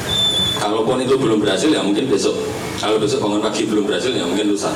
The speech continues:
Kalau besok lusa belum berhasil ya besoknya gitu, sampai berhasil. Itu aja sih.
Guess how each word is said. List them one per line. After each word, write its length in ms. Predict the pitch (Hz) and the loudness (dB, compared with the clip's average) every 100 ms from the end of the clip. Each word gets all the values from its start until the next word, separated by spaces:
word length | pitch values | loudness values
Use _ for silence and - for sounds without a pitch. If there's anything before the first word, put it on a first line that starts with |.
| 80 - - - - - | -4 -6 -8 -8 -10 -6
Kalau 320 | 110 107 107 | 0 2 2
besok 260 | 107 101 101 | 0 -2 -2
lusa 240 | 107 110 | -2 -2
belum 160 | 110 104 | 0 0
berhasil 240 | 98 90 | 0 -2
ya 160 | - - - | -2 -2 -2
besoknya 380 | - 104 92 104 98 80 | -2 -2 -2 -2 -2 -2
gitu, 80 | 85 - | -2 -2
sampai 260 | 110 107 | -2 -2
berhasil. 380 | 107 95 92 101 95 - 101 - 98 92 101 | -2 -2 -2 -4 -4 -4 -4 -2 -2 -2 -2
Itu 80 | 101 | 0
aja 220 | 107 104 | -2 -2
sih. 140 | 101 | -4